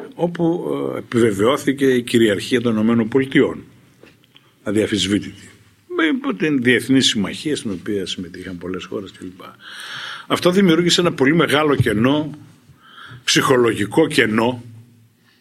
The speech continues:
σε εκείνους οι οποίοι πίστευαν ότι οι Ηνωμένες Πολιτείες πλέον είναι οι, οι εκπρόσωποι του διαβόλου, γιατί αυτή η δεξιά που λέμε τώρα, που συζητάμε,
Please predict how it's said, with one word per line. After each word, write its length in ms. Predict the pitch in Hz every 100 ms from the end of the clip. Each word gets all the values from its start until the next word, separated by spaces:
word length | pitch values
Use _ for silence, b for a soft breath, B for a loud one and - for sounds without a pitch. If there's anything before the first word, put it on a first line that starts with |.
| b b b b b b b b
σε 180 | - 104
εκείνους 420 | 127 151 143 143
οι 80 | 123
οποίοι 500 | 107 123 135 135 - -
πίστευαν 540 | 127 - 123 135 127
ότι 600 | 120 120 113 104 95 85 - b b b _
οι 280 | 123 104 101
Ηνωμένες 500 | 98 107 123 135 -
Πολιτείες 540 | 127 110 104 123 110
πλέον 320 | - 120 110 117
είναι 540 | 120 117 110 101 90
οι, 1000 | 98 95 95 90 87 80 78 78 80 92 92
οι 80 |
εκπρόσωποι 640 | 98 - 110 120 - 113 107
του 140 | 107
διαβόλου, 480 | 90 101 85 110 113
γιατί 480 | 104 107 113 87 85
αυτή 220 | - 113
η 40 |
δεξιά 560 | 110 107 - 110 101 101
που 140 | -
λέμε 340 | 87 92 87 85
τώρα, 200 | 87 85
που 80 | -
συζητάμε, 680 | 85 82 - 82 76 95